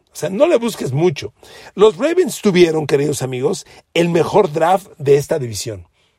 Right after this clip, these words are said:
Fue un draft, se los he platicado varias veces, en un draft cada equipo selecciona en pro-, en promedio siete jugadores. Algunos un poco más, algunos un poco menos. Bueno, por cambios,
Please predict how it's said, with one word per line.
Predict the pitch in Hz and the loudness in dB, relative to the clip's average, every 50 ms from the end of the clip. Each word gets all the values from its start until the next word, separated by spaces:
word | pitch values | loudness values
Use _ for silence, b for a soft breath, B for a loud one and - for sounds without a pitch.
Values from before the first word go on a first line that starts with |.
| _ _ _ _ _ _ b b b _ _ _ - | _ _ _ _ _ _ b b b _ _ _ -18
Fue | 131 131 - - 269 | -16 -8 -2 2 2
un | 320 311 | 2 4
draft, | 233 170 160 151 185 226 - _ _ | 4 2 4 4 2 0 -4 _ _
se | - - - | -8 -4 -4
los | 127 120 - | -2 0 0
he | 151 | 0
platicado | 147 160 151 139 135 - 139 139 | 0 0 -2 -2 0 0 2 2
varias | 135 131 127 113 | 2 0 -2 -2
veces, | 101 117 110 98 - 165 175 - _ B B B B B | -2 -4 -4 -4 -4 -8 -8 -10 _ B B B B B
en | B - 127 147 | B -2 0 2
un | 190 185 | 2 2
draft | 151 147 143 151 160 143 - | 4 2 2 2 2 -2 -2
cada | 143 139 147 | -2 0 0
equipo | 139 113 - 135 110 - 123 143 - b b b b | 0 -2 -4 -8 -6 -4 -4 -4 -4 b b b b
selecciona | b - 127 117 110 - - 127 135 131 135 143 175 - _ _ _ _ _ _ _ _ _ _ _ _ _ _ _ | b -6 -6 -6 -6 -6 -4 -4 -2 -2 -2 -6 -6 -8 _ _ _ _ _ _ _ _ _ _ _ _ _ _ _
en | - 123 - | -10 -10 -8
pro-, | - 131 - | -8 -10 -8
en | - 127 123 | -8 -8 -4
promedio | - - - - 127 117 107 101 113 - _ _ _ _ _ _ _ _ _ _ _ _ _ _ _ _ _ _ - | -2 -2 -2 0 -2 -4 -4 -4 -6 -8 _ _ _ _ _ _ _ _ _ _ _ _ _ _ _ _ _ _ -6
siete | - - - 143 123 104 101 - | -4 -4 -2 -2 -4 -4 -4 -4
jugadores. | - 123 120 113 117 147 160 123 - - - - _ _ b b b b b b | -2 0 0 0 0 0 0 -2 -4 -8 -18 -18 _ _ b b b b b b
Algunos | 117 135 143 156 160 160 139 - | -2 0 0 2 0 0 -2 -2
un | 131 127 | -2 -2
poco | 127 113 - - | -2 -2 -2 0
más, | 139 151 156 143 - | 0 0 0 2 0
algunos | 139 143 139 120 117 101 | 0 0 -2 -4 -4 -6
un | 117 107 | -6 -6
poco | 117 107 120 123 | -6 -6 -4 -4
menos. | 135 135 131 110 95 - - B B B B B | -4 -4 -6 -6 -10 -16 -18 B B B B B
Bueno, | B 135 131 123 117 101 | B 0 0 0 -2 -4
por | 98 - 120 110 | -2 -2 -2 0
cambios, | - 180 147 139 143 165 214 254 - - - | 2 0 0 2 2 2 2 2 0 -4 -18